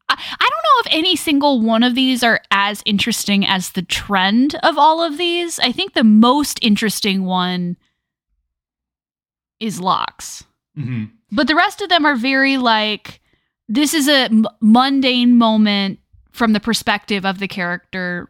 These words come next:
Speaker 1: Like,
Speaker 2: From the
Speaker 1: they've,
Speaker 2: perspective of
Speaker 1: they've
Speaker 2: the character, it's
Speaker 1: right.
Speaker 2: not, they're not mundane
Speaker 1: No, they're,
Speaker 2: moments.
Speaker 1: they're not. And we know that they're not because we're seeing them together and we know Jacob is a significant figure, but, like,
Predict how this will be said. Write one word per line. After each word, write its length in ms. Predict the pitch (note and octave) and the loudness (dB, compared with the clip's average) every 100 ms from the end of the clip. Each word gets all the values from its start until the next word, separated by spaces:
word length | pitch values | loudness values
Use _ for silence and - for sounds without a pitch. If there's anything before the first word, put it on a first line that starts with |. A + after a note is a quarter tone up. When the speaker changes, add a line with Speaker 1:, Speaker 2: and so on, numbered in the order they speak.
| A3+ | -2
Speaker 1:
Like, 120 | G#3 | 0
Speaker 2:
From 60 | F#3 | 2
the 60 | |
Speaker 1:
they've, 100 | E3 | 0
Speaker 2:
perspective 520 | F3 D3 E3+ D#3+ F3+ | -2 -2 -2 -2 -2
of 60 | D4 | -2
Speaker 1:
they've 100 | D#4 | -2
Speaker 2:
the 40 | |
character, 440 | - F3 A#3 - A#2+ | -4 -4 -4 -4 -2
it's 100 | D4+ | 0
Speaker 1:
right. 120 | D4+ | 2
Speaker 2:
not, 200 | E3+ D3+ | 0 0
they're 140 | D#3+ | -2
not 280 | F3 G3 B3+ | 0 0 0
mundane 300 | B2 G#2+ B3+ | -4 -2 2
Speaker 1:
No, 160 | F#4+ D#4+ | 2 2
they're, 160 | G4+ | 2
Speaker 2:
moments. 200 | G4 C#4+ | 0 0
Speaker 1:
they're 120 | F#4+ F#4 | 0 2
not. 360 | G#4 C#4 A3+ - | 0 0 -2 -2
And 140 | D4 | -2
we 120 | F#4+ | 0
know 140 | F#4+ E4+ | -2 -2
that 120 | D4 | 0
they're 100 | C#4+ | 2
not 180 | C4 B3+ | 0 0
because 220 | C4 B3 | -6 -4
we're 60 | B3 | -4
seeing 220 | C#4+ B3+ | 2 4
them 120 | A3+ | 4
together 400 | G#3+ C#4 C4 A#3 | 2 -2 -2 0
and 120 | A3 | 0
we 100 | A3+ | 2
know 140 | A3+ A3 | 2 0
Jacob 380 | A3+ A3 G#3+ | -2 -2 -4
is 140 | G#3 G3 | -4 -4
a 180 | G#3 G3 | -4 -4
significant 680 | - G#3 G#3+ G#3+ G3 G#3+ | -4 0 0 0 -4 -4
figure, 360 | D#4+ C4+ A#3+ G#3 | -4 -2 0 0
but, 160 | A#3 | -2
like, 300 | B3 A3+ G#3+ | -2 -2 -2